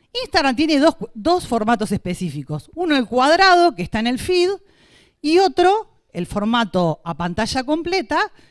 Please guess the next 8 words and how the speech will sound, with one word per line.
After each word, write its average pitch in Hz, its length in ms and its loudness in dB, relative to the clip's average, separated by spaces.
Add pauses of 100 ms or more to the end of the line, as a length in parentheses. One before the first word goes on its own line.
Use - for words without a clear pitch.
(140)
que 196 80 -6
es - 80 -8
el 180 100 -4
formato 185 480 -2
dieciséis 160 560 -4
nueve, 262 540 2 (280)
¿sí? 220 440 -8 (680)
Em, 226 1000 2